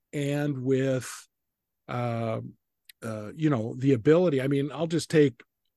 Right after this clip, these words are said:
iTunes as an example. And when you can go to their browse section and you can go, and all of a sudden there's all these different styles from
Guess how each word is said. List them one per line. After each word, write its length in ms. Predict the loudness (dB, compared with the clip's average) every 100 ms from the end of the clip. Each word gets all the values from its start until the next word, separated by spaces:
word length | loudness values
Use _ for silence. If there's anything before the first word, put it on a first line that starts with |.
| _ 0
iTunes 540 | 0 2 -2 -4 -6
as 140 | -10 -10
an 80 |
example. 640 | -10 -10 -10 -10 -12 -16 -18 _ _ _ _ _ _ _
And 120 | -4 0
when 140 | 2
you 100 | 2
can 320 | 0 -2 -4 0
go 200 | 4 6
to 80 | 6
their 140 | 4
browse 540 | 4 2 2 2 -2 -2
section 560 | -6 -10 -10 -14 -16 -20 _ -20 -6
and 180 | -2 0
you 100 | 2
can 180 | 2 4
go, 360 | 2 2 0 -4
and 200 | -6 -4
all 220 | -4 -4
of 60 |
a 60 | -2
sudden 320 | -2 0 -2
there's 160 | -4 -8
all 320 | -8 -2 0
these 260 | 0 0 0
different 400 | -2 0 -4 -8
styles 640 | -8 -6 -4 -4 -4 -6
from 240 | -6 -6